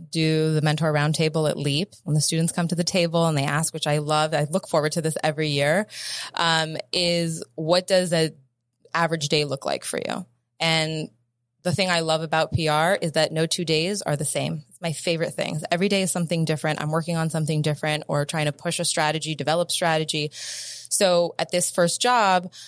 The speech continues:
what my days look like were creating media lists. I was looking for writers and editors. So at the time I was working with restaurants. So I was looking for food writers and food editors,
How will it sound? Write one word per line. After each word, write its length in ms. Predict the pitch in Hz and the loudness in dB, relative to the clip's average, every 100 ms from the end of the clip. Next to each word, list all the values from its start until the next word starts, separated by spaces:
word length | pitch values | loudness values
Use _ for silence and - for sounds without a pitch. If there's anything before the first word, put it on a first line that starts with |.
| - - | -12 0
what 260 | 175 175 | 2 2
my 480 | 175 165 165 160 151 - _ _ _ | 2 2 2 2 -2 -10 _ _ _
days 560 | 170 170 170 170 156 151 | 4 6 4 2 0 2
look 260 | 208 - | 0 2
like 340 | 160 147 170 - | 4 4 2 0
were 320 | 156 156 156 | 2 4 2
creating 460 | - 170 147 151 156 | 0 2 2 2 2
media 300 | 180 196 202 | 2 2 2
lists. 400 | 214 285 - - | 2 2 0 0
I 120 | 160 | 0
was 140 | 156 | 2
looking 300 | 165 165 151 | 0 0 -2
for 160 | - 139 | -2 0
writers 480 | 151 170 190 202 175 | 2 2 2 2 0
and 140 | - | 0
editors. 380 | 151 160 180 185 156 | 0 2 2 2 0
So 80 | - | 0
at 80 | 151 | 0
the 60 | |
time 260 | 151 180 170 | -2 -2 0
I 120 | 160 | 0
was 120 | 156 | -2
working 280 | 151 143 156 | -2 -4 -4
with 120 | 147 | -4
restaurants. 680 | 175 254 - 202 170 165 175 - - _ | -2 0 0 0 0 0 -4 -12 -20 _
So 120 | - | -2
I 20 | |
was 100 | 165 | -2
looking 220 | 156 165 151 | -2 -4 -4
for 160 | 147 | -4
food 260 | - 175 190 | -4 -2 0
writers 440 | 202 202 208 208 | 0 2 0 0
and 120 | 156 | -2
food 240 | - 170 175 | 0 0 0
editors, 580 | 196 196 208 208 214 | 0 0 0 0 -2